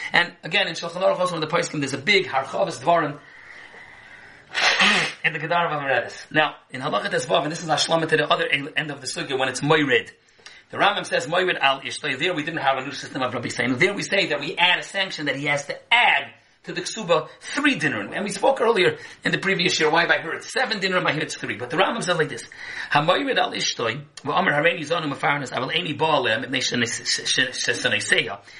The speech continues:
And it's clear, he's not al Smosh, right? That's the diak of the Bach. The, the Rambam, in Moirid also, it's 'cause of Sheneseya. "Moisifun al Ksubasa mishkal sheish u'shloishim so'ir shel kesef b'chol Shabbos v'Shabbos.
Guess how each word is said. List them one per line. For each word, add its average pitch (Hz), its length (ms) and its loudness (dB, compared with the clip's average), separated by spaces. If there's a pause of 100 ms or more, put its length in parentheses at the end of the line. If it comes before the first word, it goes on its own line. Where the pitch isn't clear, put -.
(120)
And 110 160 0
it's 107 100 -10
clear, 143 200 2
he's 117 140 -8
not 151 220 2
al 123 60 -2
Smosh, 104 320 -6
right? 120 100 -8
That's 117 160 -10
the 127 80 -12
diak 123 200 -8
of 120 80 -10
the 135 60 -6
Bach. 127 280 0
The, 107 60 -14
the 110 200 -10
Rambam, 139 340 -4
in 135 160 2
Moirid 175 300 2
also, 90 220 -4
it's 104 100 -18
'cause 127 160 -8
of 123 60 -10
Sheneseya. 113 520 -4 (460)
"Moisifun 160 580 2
al 160 140 2
Ksubasa 165 420 -4
mishkal 151 260 -2
sheish - 280 0
u'shloishim 131 400 -2
so'ir 135 240 2
shel 117 160 -4
kesef 143 320 -2
b'chol 117 260 0
Shabbos 107 340 0
v'Shabbos. 165 440 0